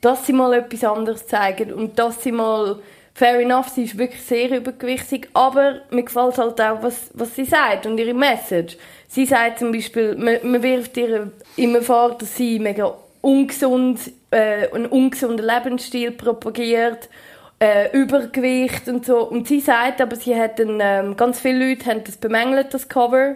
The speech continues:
von der Cosmopolitan. Und sie hat sich dann geäussert dazu und hat gesagt, hey,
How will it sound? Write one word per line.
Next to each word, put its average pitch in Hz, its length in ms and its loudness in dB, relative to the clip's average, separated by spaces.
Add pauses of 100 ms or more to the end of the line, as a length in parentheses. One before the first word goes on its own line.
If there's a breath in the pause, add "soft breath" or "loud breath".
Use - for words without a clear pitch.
(140)
von - 100 -12
der 226 80 -8
Cosmopolitan. 233 840 -4 (560 loud breath)
Und - 160 -2
sie 262 100 4
hat 240 80 -6
sich 269 120 -4
dann 311 200 0
geäussert 330 480 0
dazu 240 340 -2 (280)
und 233 200 0
hat 240 180 0
gesagt, 233 460 0
hey, 254 460 2